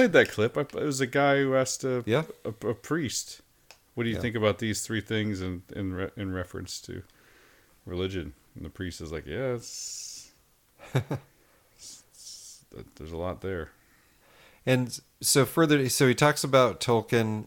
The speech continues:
Speaker 2: and Lord of the Rings, which we've talked about as well. There's a, actually a film, literature, and New World Order Corbett report with, with yours truly talking about that, that subject.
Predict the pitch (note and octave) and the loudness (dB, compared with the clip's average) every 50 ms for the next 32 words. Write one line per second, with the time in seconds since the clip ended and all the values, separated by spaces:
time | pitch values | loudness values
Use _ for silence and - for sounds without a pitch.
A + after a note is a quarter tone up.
0 | - - A2 A2 G#2+ G#2 G#2 G2+ G2+ G2 - - - - - - - G#2+ G#2+ G#2 | -6 -4 0 2 4 4 4 2 0 -2 -6 -10 -14 -14 -12 -4 0 4 4 4
1 | G#2 G2+ G#2 G2 G#2 G2+ G2 G2 F#2 - G2+ F#2 - G#2 G2+ G2 - - - G#2 | 4 4 4 4 4 4 2 0 -2 -2 -4 -4 -2 -2 -2 -2 -2 -2 -2 -2
2 | F#2+ - - G#2 F2 F#2+ F#2 F#2+ F#2 - - - - _ _ _ - - G2+ F#2+ | -2 -2 -4 -4 -2 0 0 0 -2 -4 -8 -16 -20 _ _ _ -14 -10 -10 -8
3 | F#2 F#2+ F#2+ F#2+ F#2 F#2 F2+ F2+ F#2 F#2+ F#2+ F#2 F#2 G2 G2 G2 G2 - - - | -4 -2 2 2 4 4 2 2 0 -2 -2 -2 -2 -2 -2 -2 -4 -6 -12 -20
4 | _ _ _ _ _ _ _ _ - - _ _ _ _ _ _ _ _ _ _ | _ _ _ _ _ _ _ _ -20 -20 _ _ _ _ _ _ _ _ _ _
5 | _ - - - - - - C3 A2+ G2+ F2 - - A2+ B2+ C3+ B2+ B2 A#2 B2 | _ -10 -10 -8 -6 -4 -2 0 0 0 0 0 0 2 2 2 2 2 2 0
6 | A#2+ B2+ B2 - C#3+ C3+ B2+ A#2+ A#2 B2 B2+ C3+ C#3+ C#3+ C#3 C3+ B2+ B2+ C#3+ D#3 | 0 0 -2 0 2 2 2 2 0 0 0 0 0 2 2 4 4 4 4 4
7 | D3+ D#3 D#3 D3+ C#3+ C3+ - - - - - - B2+ C#3+ F3 E3+ D3 A2+ D2 F2 | 4 2 2 0 0 -4 -8 -14 -18 -14 -8 -2 0 0 0 2 0 0 0 0
8 | G2 F#2+ - - - F#2+ F#2 F2 - - - F#2 F#2 - - - - - - - | -2 -2 -2 -2 -2 0 0 0 -2 -4 -6 -8 -8 -8 -12 -18 -20 -20 -20 -20
9 | - - - - G#2 G2+ - - A2 G#2+ G#2+ G#2 G2+ - - - A#2 A2 G2+ G#2 | -20 -20 -14 -12 -12 -12 -10 -6 -4 -2 0 0 0 -2 -2 0 0 2 2 0
10 | G2 - A2+ G2+ F#2+ - - G2 F#2+ F#2+ F#2+ F#2+ - G2 F#2+ F#2+ - - _ _ | 0 0 0 0 0 -2 -4 -4 -2 -2 -2 -2 0 -2 -2 -2 -4 -6 _ _
11 | - - - - - - - - - - - _ _ _ _ - - A2+ A2+ - | -20 -20 -20 -20 -20 -20 -20 -20 -20 -20 -20 _ _ _ _ -6 -4 -4 0 2
12 | - - B2 A2 G#2 A2+ A#2 A2+ - - - | 4 4 4 4 4 4 2 2 2 -4 -14